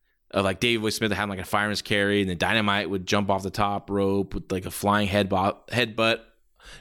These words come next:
Fly, fly, actually fly off the back of the, uh, the guy that Davey Boy is holding, and he would, Dynamite fly out the back, hit the, you know, hit a splat, or headbutt, excuse me,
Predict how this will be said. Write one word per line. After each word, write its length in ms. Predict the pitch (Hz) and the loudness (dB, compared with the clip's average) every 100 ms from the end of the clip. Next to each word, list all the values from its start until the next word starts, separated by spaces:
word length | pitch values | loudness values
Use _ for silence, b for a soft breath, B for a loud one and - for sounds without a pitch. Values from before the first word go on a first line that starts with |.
| B | B
Fly, 180 | 165 143 | -2 2
fly, 140 | 165 | 0
actually 240 | 175 170 139 | 0 -2 0
fly 160 | 160 | 0
off 60 | 156 | 0
the 80 | 120 | -2
back 440 | 135 131 139 135 | -2 0 0 -2
of 220 | 123 104 | -4 -2
the, 260 | 107 104 101 | 0 2 2
uh, 280 | 95 90 87 | 2 -2 -6
the 100 | 101 | -6
guy 240 | 92 113 | -2 0
that 100 | 104 | 0
Davey 200 | 107 120 | 0 0
Boy 240 | 113 98 98 | 0 0 -2
is 160 | 90 - _ | -4 -10 _
holding, 600 | - 107 101 92 92 92 - B B B B | 0 2 4 2 0 -2 -10 B B B B
and 100 | 95 | 0
he 120 | 113 | 2
would, 520 | 107 101 - - - | 0 -2 -12 -20 -10
Dynamite 380 | - 120 120 107 | -4 0 0 -2
fly 260 | - 123 117 | -2 0 0
out 100 | 110 | -2
the 60 | |
back, 360 | 92 104 104 98 | -2 0 0 -2
hit 200 | 87 101 | -4 -8
the, 100 | 85 87 | -6 -4
you 80 | |
know, 80 | 90 | -4
hit 140 | 82 98 | -2 -4
a 20 | |
splat, 420 | - 98 92 92 | 0 0 0 0
or 60 | 123 | 0
headbutt, 400 | 139 104 98 78 | 0 0 -4 -4
excuse 260 | - 101 | -6 -6
me, 300 | 92 95 95 | -2 -2 -4